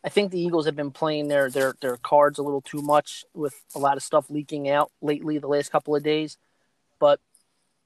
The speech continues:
um, yeah, it's, it's been a, a, there's been a lot of activity today. And going back to the Kenny Galladay thing, it's already being reported that the Miami Dolphins may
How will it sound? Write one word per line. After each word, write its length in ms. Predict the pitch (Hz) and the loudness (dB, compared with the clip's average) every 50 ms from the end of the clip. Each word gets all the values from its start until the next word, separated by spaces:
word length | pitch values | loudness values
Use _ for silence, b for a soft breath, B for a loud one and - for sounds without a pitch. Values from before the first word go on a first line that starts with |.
| _ _ _ _ _ - - | _ _ _ _ _ -6 -2
um, 480 | 139 147 143 143 143 143 139 139 127 _ _ _ _ _ _ _ _ _ _ _ _ _ _ _ - | -2 0 0 0 -2 -4 -6 -10 -14 _ _ _ _ _ _ _ _ _ _ _ _ _ _ _ -12
yeah, 340 | 175 156 170 196 190 143 135 | -4 0 2 4 4 2 0
it's, 600 | - - 156 147 - - - - - - - _ _ _ _ _ _ _ - | -4 -6 -8 -8 -8 -12 -16 -16 -18 -18 -20 _ _ _ _ _ _ _ -18
it's 180 | - 165 - - | -18 -16 -14 -6
been 240 | - 196 190 180 165 | -2 -2 0 0 2
a, 60 | 151 | 0
a, 320 | 151 160 147 151 147 135 - - - | 2 4 4 4 4 2 0 -12 -14
there's 180 | 190 160 151 143 | -12 -12 -10 -6
been 100 | 165 156 | -4 -4
a 60 | 143 | -2
lot 360 | 131 131 139 143 151 156 170 | -2 -2 2 4 6 6 6
of 80 | 175 175 | 6 4
activity 480 | 180 175 175 _ - 202 214 202 185 156 | 2 2 0 _ -4 -4 -4 -4 -10 -10
today. 460 | - - 139 135 123 117 117 110 - | -10 -10 -8 -8 -8 -10 -10 -12 -6
And 380 | 165 147 147 147 147 147 143 135 _ _ _ _ _ _ - | -2 -2 -2 -2 -2 -6 -12 -16 _ _ _ _ _ _ 0
going 220 | 185 180 180 175 | 2 2 2 4
back 180 | 170 175 175 - | 2 0 0 0
to 60 | 180 | -6
the 80 | 165 160 | -10 -10
Kenny 300 | - - 180 180 175 165 | -6 -6 -6 -6 -6 -4
Galladay 520 | 165 175 180 214 226 202 151 143 123 123 | -2 0 0 0 -2 -4 -6 -8 -8 -8
thing, 280 | _ - 139 120 110 104 - - - _ _ _ _ _ _ _ _ _ _ _ _ _ _ _ _ - _ - | _ -12 -12 -12 -12 -18 -20 -20 -20 _ _ _ _ _ _ _ _ _ _ _ _ _ _ _ _ -20 _ -6
it's 260 | 160 160 147 - - | -4 -4 -4 -4 -2
already 380 | 165 165 175 170 170 170 175 175 | 4 4 6 6 6 4 2 2
being 340 | 170 160 175 170 170 170 165 | -2 -2 -6 -6 -6 -8 -6
reported 600 | 160 151 - - 175 170 170 175 170 165 160 160 | -8 -8 -6 -2 -2 0 0 0 -2 -4 0 4
that 280 | 165 165 165 165 - _ _ _ _ _ _ _ _ _ _ | 4 6 6 6 4 _ _ _ _ _ _ _ _ _ _
the 60 | - 160 | -6 -2
Miami 460 | 170 170 175 175 175 175 180 175 170 | 2 2 2 2 0 -4 -4 -6 -6
Dolphins 580 | 160 156 151 190 254 - - 180 165 165 151 131 | -2 0 2 2 0 0 -4 -12 -12 -12 -12 -10
may 420 | 156 156 156 156 156 156 147 143 | -6 -4 -4 -4 -4 -6 -8 -12